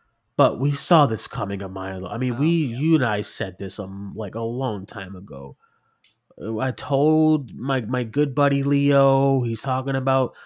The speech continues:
Speaker 1: Cobra Kai. I'm like, "Leo, bro, it ain't doing nothing, dude." And it's like, I'm not saying it to be a cynic or a contrarian. I'm saying it because the right, look, look. I
Speaker 2: <laughs>
Speaker 1: mean,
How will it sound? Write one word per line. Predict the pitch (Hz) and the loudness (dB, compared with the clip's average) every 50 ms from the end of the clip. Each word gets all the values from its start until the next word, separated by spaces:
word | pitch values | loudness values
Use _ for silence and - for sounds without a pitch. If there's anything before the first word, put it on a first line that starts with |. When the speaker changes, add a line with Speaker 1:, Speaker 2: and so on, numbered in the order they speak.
| - _ - | -20 _ -10
Speaker 1:
Cobra | - - 131 139 147 143 127 143 139 | -4 0 2 4 4 4 2 0 -2
Kai. | 139 - 120 123 127 131 131 135 131 131 | -2 -2 -2 0 2 2 2 2 0 0
I'm | 127 123 | -2 -2
like, | 127 117 101 | -4 -4 -6
"Leo, | 92 110 123 127 127 127 127 127 123 123 123 120 113 | -6 -6 -4 -4 -2 -2 -2 -2 -2 -2 -4 -4 -6
bro, | - - - 107 120 127 127 123 123 123 123 120 107 90 - - | -8 -12 -10 -8 -6 -6 -4 -4 -4 -4 -2 -2 -4 -6 -8 -10
it | - - 65 73 110 131 127 | -16 -16 -10 -8 -6 -6 -4
ain't | 131 131 131 120 - 107 | -4 -4 -4 -6 -6 -8
doing | 117 127 123 123 127 120 107 | -6 -4 -4 -4 -4 -4 -4
nothing, | 107 101 98 - - 101 107 107 | -6 -8 -10 -12 -14 -16 -14 -12
dude." | 101 101 107 110 113 117 113 113 _ _ _ _ _ _ _ _ _ _ | -10 -8 -6 -6 -6 -6 -8 -10 _ _ _ _ _ _ _ _ _ _
And | - 120 123 | -6 -4 -2
it's | 127 127 - - - | -2 -4 -4 -6 -4
like, | 131 120 117 113 107 101 _ _ _ _ _ _ _ _ _ - | -2 -2 0 -2 -4 -6 _ _ _ _ _ _ _ _ _ 0
I'm | 135 147 160 | 0 2 4
not | 175 165 147 127 123 | 4 4 4 4 0
saying | - - - 143 143 160 160 147 | -4 -2 0 0 2 2 2 2
it | 135 120 - | 0 -2 -2
to | - 127 107 | -4 -6 -2
be | 104 131 143 143 135 | 0 2 4 4 4
a | 117 98 | 4 0
cynic | - - - - - 131 123 120 127 139 135 - - _ _ _ _ _ _ _ _ _ _ _ _ _ _ _ _ _ _ _ _ _ _ _ _ _ _ _ - | -2 -4 -8 -8 -6 -4 -4 -2 -2 -4 -4 -6 -10 _ _ _ _ _ _ _ _ _ _ _ _ _ _ _ _ _ _ _ _ _ _ _ _ _ _ _ 0
or | 151 147 127 | 2 2 2
a | 113 - | 2 0
contrarian. | - - - - 127 123 127 - - - 135 120 117 113 113 120 123 127 131 - - | -4 -8 -6 -4 -4 -4 -4 -6 -4 -4 -2 0 0 2 2 2 2 0 0 0 -2
I'm | 123 120 113 | -4 -6 -6
saying | - - - 123 120 123 117 117 | -8 -8 -6 -4 -4 -4 -2 -4
it | 113 110 | -6 -6
because | 110 107 - 131 110 101 - | -6 -8 -6 -6 -6 -6 -4
the | 120 113 | -6 -6
right, | 104 107 120 143 180 165 117 | -4 -4 -4 -2 -2 -2 -2
look, | 104 120 143 202 269 277 - _ _ - | -4 0 2 2 2 2 0 _ _ -6
look. | - 120 160 233 349 440 466 415 - - - - - _ _ _ _ _ _ _ - 160 - | -2 2 6 6 6 6 6 2 2 0 -4 -14 -14 _ _ _ _ _ _ _ -12 -8 -4
I | - 185 | 0 2
Speaker 2:
<laughs> | |
Speaker 1:
mean, | 202 196 196 190 180 160 131 139 | 4 4 6 6 4 2 0 -4